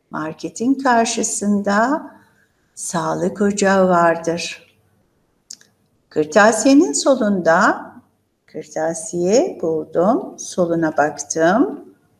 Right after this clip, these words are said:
okul vardır. Kırtasiyenin karşısında, bakıyoruz çocuklar, kırtasiyenin karşısında pastane vardır. Pastanenin sağında,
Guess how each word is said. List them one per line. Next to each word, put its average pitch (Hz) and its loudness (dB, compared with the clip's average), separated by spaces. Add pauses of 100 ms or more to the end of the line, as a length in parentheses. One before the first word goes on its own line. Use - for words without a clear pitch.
(880)
okul 175 -2
vardır. 180 2 (1000)
Kırtasiyenin 285 2
karşısında, 170 -6
bakıyoruz 147 -8
çocuklar, 143 -8
kırtasiyenin 214 -2
karşısında 190 -2 (840)
pastane 311 4
vardır. 202 0 (680)
Pastanenin 254 0
sağında, 214 -2